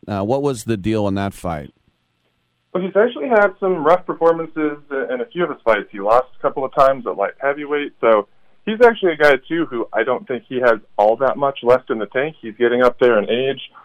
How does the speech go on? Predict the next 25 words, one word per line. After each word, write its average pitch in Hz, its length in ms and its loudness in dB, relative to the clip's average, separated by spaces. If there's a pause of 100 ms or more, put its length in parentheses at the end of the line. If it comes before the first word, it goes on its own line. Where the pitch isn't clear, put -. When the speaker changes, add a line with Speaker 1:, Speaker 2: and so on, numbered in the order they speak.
(280)
Speaker 2:
and 120 300 6
when 123 80 -8
he 175 100 -6
fought 165 220 4
in - 60 -2
the 143 80 -10
U 135 100 0
F 107 80 -2 (100)
C 180 120 -8
before 120 400 0
going 117 260 -4
to 113 80 -10
Bellator, 143 640 2 (320)
he 202 80 -2
had 196 140 2
struggled 170 340 2
a 160 40 -4
bit. 156 260 2
It 147 60 -8
wasn't 170 220 4
like, 151 200 -6
you 147 80 -8
know, 113 240 -4 (300)
he 147 100 -10
was 139 160 -2